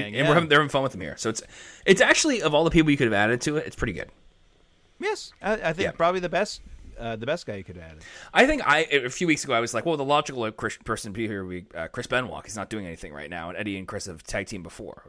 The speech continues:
Speaker 2: Actually, pretty amazing, but they didn't wanna do that 'cause Chris Ber-, Benoit is busy doing,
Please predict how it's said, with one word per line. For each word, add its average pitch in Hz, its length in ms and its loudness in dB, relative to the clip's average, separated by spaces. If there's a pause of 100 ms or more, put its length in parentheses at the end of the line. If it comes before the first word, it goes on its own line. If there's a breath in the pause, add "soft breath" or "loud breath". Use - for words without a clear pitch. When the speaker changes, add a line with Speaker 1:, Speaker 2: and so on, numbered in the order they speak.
(140)
Speaker 2:
Actually, 220 260 0
pretty 175 200 -2
amazing, 127 420 -6 (120)
but 143 460 0 (320)
they 139 80 -6
didn't 117 120 -8
wanna 90 120 -8
do 85 100 -14
that 78 220 -14 (320)
'cause - 300 -10 (160)
Chris 139 180 -6
Ber-, 127 240 -6
Benoit 131 340 0
is 123 80 -4
busy 131 260 -6
doing, 123 480 -2